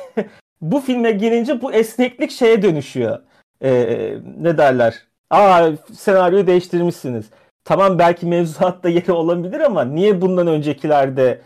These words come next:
hani bir şey olmadı da bunda oldu? E, bu evet yani. Hani bu, burada bir art niyet var. E, dışarıdan baktığımda. Ama yine de ben hani şey bilmiyorum, son raporu. Gerçi rapor da yokmuş ortada. Yani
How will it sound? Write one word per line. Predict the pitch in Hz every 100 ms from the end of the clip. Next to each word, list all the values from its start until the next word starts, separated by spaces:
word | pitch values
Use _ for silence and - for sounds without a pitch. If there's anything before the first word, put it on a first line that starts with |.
| _ _
hani | 139 139 131 - -
bir | 156
şey | 185 160
olmadı | 139 139 131 135
da | 131
bunda | 127 131 127
oldu? | 110 104 104 104 104 _ _ _ _ _ _ _
E, | 143 143 139
bu | 247 -
evet | 190 170 120 - _
yani. | - 110 107 101 113 _ _
Hani | 107 117
bu, | 131 131 143
burada | 131 135 156
bir | 151
art | 165 165
niyet | 165 165 139
var. | 104 95 _ _ _ _ _ _ _ _
E, | - 113 - 139 139
dışarıdan | - 143 143 143 139
baktığımda. | 123 117 117 113 -
Ama | 185 196
yine | 196 202
de | 185 175
ben | 175 170
hani | 165 156
şey | - 160 156
bilmiyorum, | 147 131 117
son | - 165 156
raporu. | 143 139 131 117 113 - _ _
Gerçi | 165 208 202
rapor | 170 - 226 190
da | 185
yokmuş | 190 202 185 156
ortada. | 131 131 117 127
Yani | 139 147 143